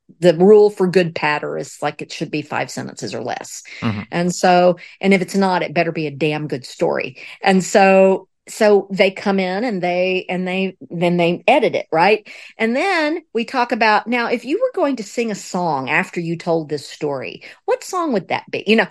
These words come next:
Speaker 1: And so so then you automatically have your setup for your song, right? And so that's kinda how we start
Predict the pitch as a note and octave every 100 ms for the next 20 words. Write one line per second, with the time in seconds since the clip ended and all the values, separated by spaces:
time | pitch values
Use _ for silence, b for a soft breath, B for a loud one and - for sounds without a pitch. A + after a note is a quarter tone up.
0 | B B B3 A#3 C#4+ C4 B3+ A#3+ - _
1 | _ _ _ _ - - C4+ A3+ C#4 C4+
2 | C4+ C4+ C4 B3+ C4 C4+ B3 A#3+ A3 -
3 | B3+ B3+ F#3+ - F3+ F#3 G3 F#4+ A#4 G#2
4 | D#3 F#3+ A#3+ A#3 C#4+ B - A#3+ A3+ C4+
5 | C#4 - B3 A3 G3+ F#3 - - C4 D3+
6 | -